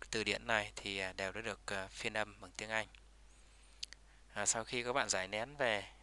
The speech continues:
nó sẽ có dạng, à, như thế này. File Oxford đây, trong đây, nó có, à, năm file. Các bạn, à, copy, đừng có đổi tên cái, à, folder này nhé các bạn nhé. Các bạn copy, sau đó là các bạn, à,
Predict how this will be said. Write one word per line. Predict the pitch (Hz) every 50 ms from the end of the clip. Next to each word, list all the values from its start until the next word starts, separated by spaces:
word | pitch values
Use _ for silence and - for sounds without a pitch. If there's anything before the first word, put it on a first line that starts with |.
| - -
nó | - 117
sẽ | 120 - 101
có | - 117 110
dạng, | - 123 117 107 101 107
à, | 101 95 95 95 98 104
như | 110 104
thế | 113 117
này. | 113 110 101 - - - - - - - - - - - - - - - - - -
File | - 107 104 104 - 117 120
Oxford | - - - 120 131 - -
đây, | 120 110 107 - - - - -
trong | - - 101 101 101
đây, | 104 101 87 - - - - - -
nó | 107 101 98 101 -
có, | - 117 107 107 110 113 117 113 - - - - - - - - - - - - - - - -
à, | 107 101 101 98 98 98 95 95 95 95 95 - -
năm | 113 113 110
file. | - - 117 110 107 104 - - - - - - - - - - - - - -
Các | - 117
bạn, | 117 110 101 107 101
à, | 95 90 90 95 - - -
copy, | - - 123 - - - 117 110 107 - - - - - - - - -
đừng | - 107 107
có | 104 127
đổi | 120 104 98
tên | - - 120 117 113 113 110
cái, | 113 113 110 117 120
à, | 127 127 123 117 113 113 113 113 - - -
folder | 113 110 110 113 110
này | 104 98 98
nhé | 98 104 110
các | 113
bạn | 117 107 - 95
nhé. | 101 110 - - - - - - - - - - -
Các | - -
bạn | 117 127 -
copy, | - - 113 113 - - 117 113 107 101 - -
sau | - - - 104 104
đó | 104 107 107 113
là | 120 117
các | 101 104 113
bạn, | 117 110 98 101 101
à, | 98 95 95 92 92 92